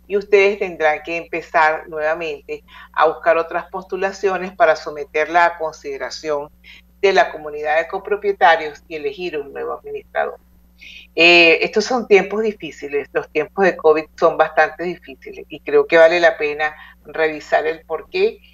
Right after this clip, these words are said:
em, o cuánto tiempo puede durar nuestro administrador, em, en esa situación tan penosa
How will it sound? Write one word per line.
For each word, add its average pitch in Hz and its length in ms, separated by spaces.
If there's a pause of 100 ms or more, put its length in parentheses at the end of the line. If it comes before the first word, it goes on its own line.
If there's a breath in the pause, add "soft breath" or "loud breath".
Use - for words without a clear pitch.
(220 soft breath)
em, 151 580
o 156 240
cuánto 175 460
tiempo 165 440
puede 147 220
durar 147 480 (300 soft breath)
nuestro 170 320
administrador, 147 920
em, 147 420 (100)
en 156 160
esa 151 200
situación 160 580
tan 147 260
penosa 170 580